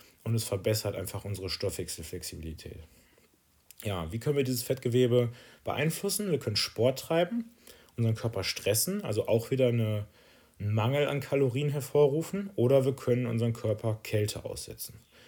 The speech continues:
Und diese Kälte, die schaltet im Körper einen sogenannten oder einen bestimmten Zellschalter ein und der nennt sich S I R T sechs. Ich habe ja vorhin schon von S I R T eins gesprochen. Und dieser Zellschalter, der hilft dann dabei, das Fettgewebe praktisch zu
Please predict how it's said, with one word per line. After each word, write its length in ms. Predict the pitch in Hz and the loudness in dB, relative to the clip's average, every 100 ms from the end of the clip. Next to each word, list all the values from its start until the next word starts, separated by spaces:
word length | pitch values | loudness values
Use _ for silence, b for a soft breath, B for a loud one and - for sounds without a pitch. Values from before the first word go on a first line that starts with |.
| B B B | B B B
Und 320 | - 107 107 101 | -4 0 0 -2
diese 220 | 107 104 | -4 -6
Kälte, 440 | - 139 151 180 | 0 4 4 4
die 360 | 151 127 120 - | 2 4 2 0
schaltet 500 | - 120 120 127 117 | -2 2 4 2 0
im 140 | 107 110 | -2 -2
Körper 340 | - 110 113 | 0 -2 -2
einen 200 | 104 110 | -4 -2
sogenannten 480 | 104 107 101 98 92 | 0 -2 -2 -6 -6
oder 200 | 107 95 | -4 -4
einen 100 | 95 | -4
bestimmten 280 | - 107 98 | -6 -6 -4
Zellschalter 680 | - 113 131 156 151 151 | 0 0 2 0 0 -2
ein 220 | 135 147 165 | -2 0 0
und 160 | 117 | 0
der 100 | 107 | -2
nennt 180 | 104 104 | -2 -2
sich 220 | 107 - | -4 -6
S 180 | 117 110 | -2 -2
I 140 | - 92 | 0 -2
R 120 | 87 | -2
T 160 | - | -4
sechs. 400 | 82 107 165 - - B B | 0 2 2 0 -8 B B
Ich 60 | - | -4
habe 140 | 110 | 0
ja 40 | 110 | 0
vorhin 240 | - 110 | -2 -4
schon 160 | - 98 | -4 -6
von 160 | - | -8
S 180 | - 101 | -6 -4
I 100 | 104 | -2
R 120 | 92 | -4
T 200 | 92 - - | -4 -8 -8
eins 280 | 101 151 - | -4 -4 -4
gesprochen. 560 | - - 139 151 147 B B B B B B | -6 0 0 0 -6 B B B B B B
Und 180 | 104 | -2
dieser 240 | 120 147 156 | 2 4 4
Zellschalter, 680 | - 139 135 131 127 127 117 | 4 2 2 2 2 2 4
der 220 | 120 120 | 6 6
hilft 320 | 110 123 127 | 6 4 2
dann 120 | 113 | 2
dabei, 280 | 113 107 104 | 2 4 2
das 200 | 101 - | 2 -2
Fettgewebe 480 | 113 - 101 107 98 | -6 -6 -4 -4 -4
praktisch 500 | - 90 - 92 - | -8 -10 -8 -8 -6
zu 400 | - 98 98 | -8 -6 -6